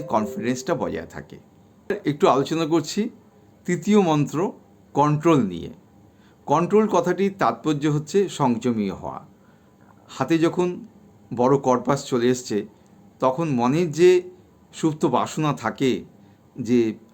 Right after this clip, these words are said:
আমি একটি পরবর্তীকালে হাতে যখন টাকা আসবে, রিটায়ার্ড হব, তখন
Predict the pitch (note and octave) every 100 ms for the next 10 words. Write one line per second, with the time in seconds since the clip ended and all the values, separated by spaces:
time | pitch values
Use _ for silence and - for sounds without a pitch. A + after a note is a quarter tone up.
0 | - A#2+ A#2+ A2 - B2+ A#2+ B2 A2 A2+
1 | A#2+ A#2+ C#3 C3+ B2+ A#2 A2+ B2 A#2+ C3
2 | A#2+ G2+ A#2+ A#2 A#2 C#3+ B2+ F#2+ - -
3 | G#2 G#2 B2 A2+ G#2+ B2 G#2 - - _
4 | _ - G2 G#2+